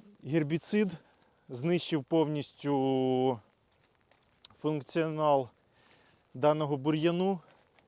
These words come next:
і він не дав насіння. А це ключове.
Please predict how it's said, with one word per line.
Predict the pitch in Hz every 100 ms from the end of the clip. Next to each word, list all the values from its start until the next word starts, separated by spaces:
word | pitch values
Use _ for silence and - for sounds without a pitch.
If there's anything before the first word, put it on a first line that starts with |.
| _ _ - - - _ _ -
і | 170 180 175 143 147
він | 139 156 175 139 _
не | 147 143
дав | 131 147 156
насіння. | 151 - 156 131 113 98 _ _ _ _ _ _ - - _ _ _
А | 135
це | 131 175
ключове. | 165 156 - 156 143 107